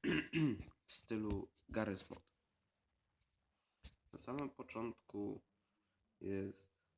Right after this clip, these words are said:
prosty interfejs, jest parę możliwości, są załączniki, a ja przejdę już od razu do samego,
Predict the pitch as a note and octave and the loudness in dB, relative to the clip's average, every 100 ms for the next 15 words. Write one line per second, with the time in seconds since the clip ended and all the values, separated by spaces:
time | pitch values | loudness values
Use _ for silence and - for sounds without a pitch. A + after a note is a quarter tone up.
0 | _ - C3 C3+ - A2+ G#2 - A2 - | _ -4 -4 -2 -2 -2 -2 -6 -8 -8
1 | - G#2+ G#2 G#2 - _ _ _ _ - | -4 -2 -2 -4 -10 _ _ _ _ -16
2 | - - - G2+ G2+ _ _ _ _ _ | -14 -14 -8 -6 -6 _ _ _ _ _
3 | _ _ - - G2 - - B2+ C3 - | _ _ -14 -8 -8 -6 -4 -2 0 -2
4 | A2 G#2+ G2+ - G2+ G2 - _ G2 G2+ | -2 -2 -4 -6 -6 -6 -8 _ -8 -4
5 | G2 G2 - - D3 C#3 - B2 A#2 - | -2 -4 -6 -2 -2 -2 -2 -2 -2 -6
6 | _ _ _ _ _ _ _ _ _ _ | _ _ _ _ _ _ _ _ _ _
7 | _ - - C#3 B2+ A#2+ - A#2+ A2 G#2 | _ -10 -2 0 0 -4 -4 -4 -2 -2
8 | G2+ G2 - _ _ _ _ _ - G#2+ | -2 -4 -8 _ _ _ _ _ -8 -2
9 | G#2+ G#2 G#2 G2+ G2 F#2+ _ _ _ _ | -2 0 -4 -2 -2 -4 _ _ _ _
10 | _ _ - - G#2+ G#2+ G#2 G2+ G2+ | _ _ -16 -8 -2 -2 -2 -4 -6